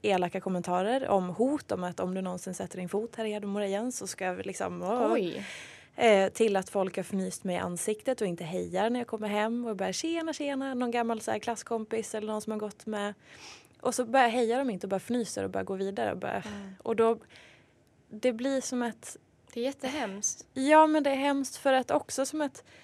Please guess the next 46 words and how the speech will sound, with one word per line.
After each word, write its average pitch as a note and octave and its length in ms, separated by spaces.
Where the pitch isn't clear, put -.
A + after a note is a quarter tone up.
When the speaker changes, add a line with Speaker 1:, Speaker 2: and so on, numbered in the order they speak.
Speaker 1:
när B3+ 140
man B3+ 200
väl C#4 300
då B3+ 140
försöker D4 720
att G#3+ 100
hitta - 260
eller G3+ 160
kö-, G#3 340
köra A3+ 300
sin D#4+ 160
egen G#3+ 280
grej G3 480
eller G3 160
bli C4 320
mer G3 240
sig G#3 160
själv, A3 500
så A#3 240
i C#4+ 220
en A#3+ 120
liten G3+ 320
stad, G3+ 340
om C4+ 320
det G#3+ 220
inte F#3+ 320
är G3 280
som F#3+ 220
du F#3 60
förväntas, A#3+ 600
då A#3+ 160
straffas - 720
du G#3 80
på G#3 60
Speaker 2:
Mm. G#3 120
Speaker 1:
en A3+ 180
gång. A3 260
Känner C4+ 260
du C#4+ 140
igen D4+ 260
det - 60
här? G3+ 140
Har A3 100
du C4 200
liksom A#3 380
Speaker 2:
Eh, A3 120